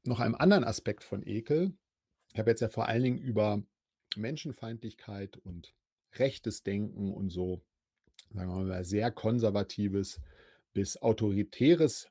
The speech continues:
Denken, da spielt Ekel eine große Rolle. Es gibt allerdings, muss man sagen, auch, äh, das Phänomen,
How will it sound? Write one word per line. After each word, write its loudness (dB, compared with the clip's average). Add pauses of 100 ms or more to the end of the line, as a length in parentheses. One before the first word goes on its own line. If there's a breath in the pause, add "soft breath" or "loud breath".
Denken, 0
da -2
spielt -2
Ekel -2
eine -2
große -2
Rolle. 2
Es -12
gibt -4
allerdings, -2
muss -6
man -2
sagen, -6 (100)
auch, -2 (1000)
äh, -4
das 0
Phänomen, 0